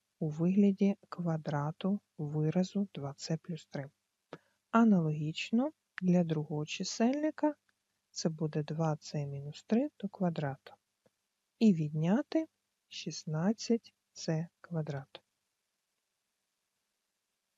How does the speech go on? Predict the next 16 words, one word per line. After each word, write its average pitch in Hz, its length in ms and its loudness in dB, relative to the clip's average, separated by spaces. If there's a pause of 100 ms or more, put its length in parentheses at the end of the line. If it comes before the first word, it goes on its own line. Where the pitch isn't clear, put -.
(1300)
Доведеться 202 800 4
нам 302 380 2 (180)
розкривати 180 1080 2 (460)
квадрат 160 720 -2
і 185 120 0
суми, 147 560 -6
і 170 80 0
різниці 147 840 -4 (540)
для 156 140 0
того, 240 380 0
щоб 208 340 -4
звести 170 600 -4 (100)
подібні 160 480 -2
доданки 156 540 -2
в - 60 -16
чисельнику. 143 840 -8